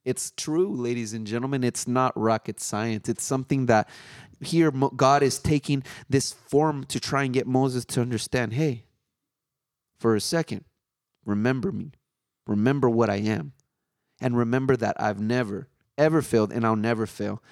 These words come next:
That's the same God who you can partner with. That's the same God who he was trying to get Moses to realize that's who you're working with.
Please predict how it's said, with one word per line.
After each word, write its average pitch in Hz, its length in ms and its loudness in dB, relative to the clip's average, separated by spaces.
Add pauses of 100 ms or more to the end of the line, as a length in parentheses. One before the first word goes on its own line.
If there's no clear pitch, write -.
(160)
That's 160 200 2
the 180 100 -2
same 175 240 -2
God 160 280 0
who - 200 2
you 139 60 -4
can 113 180 -6
partner 131 340 -4
with. 104 280 2
That's - 200 0
the 135 60 -10
same 135 400 -6
God 123 260 2 (280)
who 139 140 2
he 135 140 0
was 143 160 4
trying 147 300 0
to 123 80 0
get 143 420 2 (300)
Moses 143 520 4
to 135 120 2
realize 139 540 4
that's 202 320 -2
who 214 120 -2
you're 185 120 2
working 202 420 -2
with. 127 320 -8